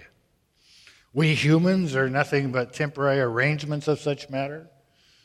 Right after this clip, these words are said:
gone and forgotten in the blink of the cosmic eye. What, then, is the point of it all? What's the meaning of human life? You want to tell me that?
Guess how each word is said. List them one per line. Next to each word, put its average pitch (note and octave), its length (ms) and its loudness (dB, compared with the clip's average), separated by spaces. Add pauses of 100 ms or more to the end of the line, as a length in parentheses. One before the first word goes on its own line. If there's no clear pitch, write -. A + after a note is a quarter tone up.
(440)
gone F#3+ 320 6
and F3+ 100 2
forgotten D#3 520 2
in D3 140 2
the C#3 80 2
blink E3 360 0
of D#3 80 2
the C#3+ 140 0
cosmic D#3 560 0
eye. D3+ 400 -2 (480)
What, C4 260 6
then, E3 380 2
is F3 160 -4
the G3+ 80 -2
point B3+ 280 -4
of A#3+ 140 -4
it D#3 60 2
all? G2 240 -4 (280)
What's G#3 240 -4
the F3+ 120 2
meaning F#3+ 540 2 (160)
of C3 120 -6
human D#3 280 -2
life? D#3+ 320 -4
You B2 80 0
want C#3 120 0
to C#3 40 -6
tell D#3 180 -4
me D#3+ 80 -8
that? E3 460 -12